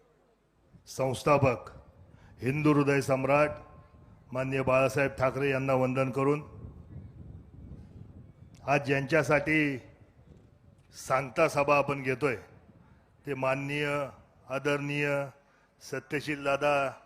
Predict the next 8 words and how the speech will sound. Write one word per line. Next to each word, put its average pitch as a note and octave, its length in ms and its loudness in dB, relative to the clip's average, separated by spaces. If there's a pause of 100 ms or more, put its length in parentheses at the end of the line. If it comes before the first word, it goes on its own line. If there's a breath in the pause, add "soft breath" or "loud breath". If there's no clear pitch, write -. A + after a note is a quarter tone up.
(280)
शेरकर. D3+ 420 0 (880 soft breath)
हे F3 120 -4
माननीय, D#3 540 0
आदरणीय E3 500 0
थोडं D3+ 500 -4 (880)
असं C3 180 -12
कानाला, D3+ 460 -6
दादा, D3 380 -4